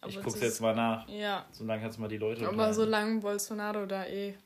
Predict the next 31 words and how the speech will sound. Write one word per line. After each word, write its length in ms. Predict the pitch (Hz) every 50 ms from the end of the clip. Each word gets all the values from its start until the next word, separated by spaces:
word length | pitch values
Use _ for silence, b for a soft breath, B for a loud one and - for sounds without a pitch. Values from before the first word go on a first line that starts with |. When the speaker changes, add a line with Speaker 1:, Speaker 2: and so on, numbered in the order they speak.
| _ _ _ _ -
Speaker 2:
Genau, 360 | 123 117 113 120 131 127 113
Speaker 1:
hier 160 | 107 101 104 110
Speaker 2:
weil 140 | 110 107
mit 120 | 110 110 113
dem 80 | 101
Speaker 1:
am 40 | 101
Speaker 2:
Bolsonaro 680 | - 110 107 104 104 98 98 98 104 107 113 120 139 240
Speaker 1:
Rumtanzen 640 | 277 302 330 330 - 269 269 254 254 240 - 254 220
ist, 240 | 214 247 254 -
so 100 | - 247
mit 180 | 233 233 226 220
seinem 200 | - 220 214 214
Pferd 600 | - - - 226 214 233 254 254 247 - - - B B B B B B B B B B B _
durch 240 | - 240 240 233 -
die 120 | - 226
Städte 540 | 220 - - 247 247 247 - 277 247 240 240
reitet 680 | 214 214 220 226 226 226 - 254 226 220 - - - -
und 360 | - 214 208 208 - - -
Corona 500 | - - 226 208 233 247 254 254 254 233
hier 280 | 220 214 226 214 208
verleugnet, 880 | 208 - 220 214 220 226 240 254 240 - - 233 226 220 220 - - - 214 196 -
hab 120 | - 196 208
ich 100 | 202 202
jetzt 200 | 214 208 - -
kein 400 | - 233 226 208 214 214 214 208
Interesse 540 | - - 220 - 220 196 202 208 208 -
daran, 440 | 208 190 185 185 185 180 185 190 190 b b b b b b b b b b b b b b b b b _ _ _ _ _ _ _ _ _
meine 320 | - 175 180 185 180 180
Heimat 380 | 180 180 175 180 180 175 175 -
zu 120 | - 196
besuchen. 520 | 175 - 175 180 170 170 - - 175 170